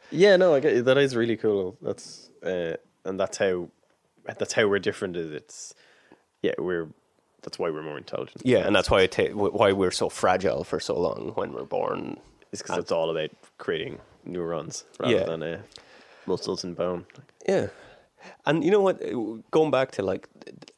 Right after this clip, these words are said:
Speaker 2: our likeness as well. This is ho-, how similar we are to monkeys, right?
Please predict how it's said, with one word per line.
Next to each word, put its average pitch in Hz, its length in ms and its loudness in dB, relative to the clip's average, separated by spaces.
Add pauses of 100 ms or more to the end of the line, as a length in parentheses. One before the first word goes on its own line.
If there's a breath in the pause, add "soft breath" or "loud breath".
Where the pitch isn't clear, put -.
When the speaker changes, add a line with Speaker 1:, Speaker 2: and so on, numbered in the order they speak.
Speaker 2:
our 101 140 2
likeness - 800 -4
as 104 160 -8
well. 95 380 -2 (840)
This 147 160 2
is 156 120 0
ho-, - 280 0
how 123 180 2
similar 107 320 2
we 95 140 0
are 104 120 -2
to - 140 -14
monkeys, 90 440 -6
right? - 180 -8